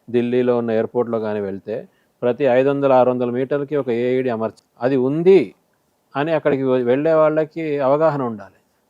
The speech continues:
దాన్ని ఎలా వాడాలి, ఎప్పుడు వాడాలి, దాన్ని ఎలా బయటికి తీయాలి అన్నది అక్కడ ఉన్న ఎంప్లాయీస్ కానీ, ప్యాసింజర్స్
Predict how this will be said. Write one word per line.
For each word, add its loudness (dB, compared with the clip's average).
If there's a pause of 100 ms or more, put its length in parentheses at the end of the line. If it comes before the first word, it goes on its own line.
దాన్ని -4
ఎలా 4
వాడాలి, 0 (180)
ఎప్పుడు -2
వాడాలి, -4 (120)
దాన్ని -6
ఎలా 2
బయటికి 2
తీయాలి -8 (260)
అన్నది -4
అక్కడ -2
ఉన్న -4
ఎంప్లాయీస్ -2
కానీ, -8
ప్యాసింజర్స్ -2